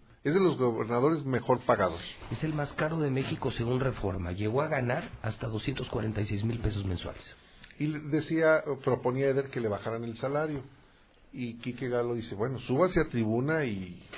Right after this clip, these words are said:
Speaker 1: y a-, aviéntelo, o sea, propóngalo, que sea formal, que no, no lo ande diciendo ahí entre los pasillos". Y ha-, ha-, hace un comentario Quique Galo que yo coincido con él.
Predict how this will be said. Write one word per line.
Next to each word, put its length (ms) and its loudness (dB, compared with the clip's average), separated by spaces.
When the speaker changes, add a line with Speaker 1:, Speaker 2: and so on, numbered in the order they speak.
Speaker 1:
y 200 -6
a-, 220 0
aviéntelo, 540 0
o 40 -4
sea, 200 -4
propóngalo, 720 2
que 100 -6
sea 160 4
formal, 480 0
que 80 -6
no, 160 0
no 160 2
lo 80 4
ande 220 0
diciendo 400 -2
ahí 100 2
entre 220 -2
los 140 -4
pasillos". 520 -4
Y 440 2
ha-, 160 2
ha-, 300 2
hace 240 6
un 260 4
comentario 720 4
Quique 260 -4
Galo 280 4
que 200 -4
yo 280 4
coincido 460 -2
con 180 0
él. 140 -2